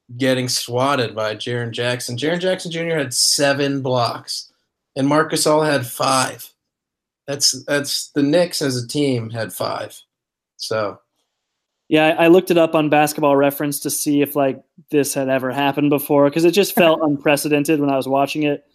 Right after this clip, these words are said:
Speaker 2: And it was by far the, the highest block percentage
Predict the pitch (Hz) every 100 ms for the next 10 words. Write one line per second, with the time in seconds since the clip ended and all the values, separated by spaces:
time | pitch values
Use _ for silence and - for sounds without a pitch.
0 | _ _ _ - 156 156 160 165 151 143
1 | 151 147 185 180 151 151 143 139 156 151
2 | 143 139 147 143 143 - 147 - 147 131
3 | 127 117 -